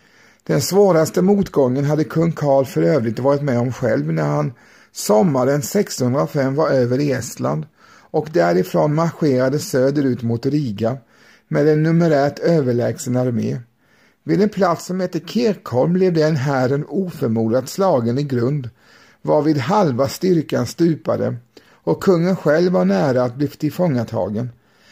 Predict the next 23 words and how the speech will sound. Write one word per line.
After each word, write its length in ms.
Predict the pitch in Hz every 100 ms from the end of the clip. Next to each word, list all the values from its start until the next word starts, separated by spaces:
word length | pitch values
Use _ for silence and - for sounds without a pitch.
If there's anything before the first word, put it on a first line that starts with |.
| _
Han 220 | - 147 147
lär 140 | 165
ha 160 | 170 170
räddats 520 | 202 139 135 139 156
av 160 | 147
en 120 | 156 170
livländsk 640 | 202 156 123 127 127 -
adelsman 840 | 160 175 123 113 110 120 113 127
vid 120 | 139 151
namn 280 | 123 123
Henrik 720 | 120 143 160 165 165 160 - _ - _
Vrede, 600 | 143 165 160 139 110 139 - _ _ _ _ _ _
som 220 | - 160
avstod 600 | 180 190 147 - 143 151
sin 240 | 151 165 156
häst 320 | 139 143 -
till 120 | 160
honom 440 | 180 170 117 113
och 120 | 139 123
själv 260 | 143 156
förlorade 480 | - 170 143 135 147
livet 400 | 147 123 120 123
därvid. 480 | 135 127 113 104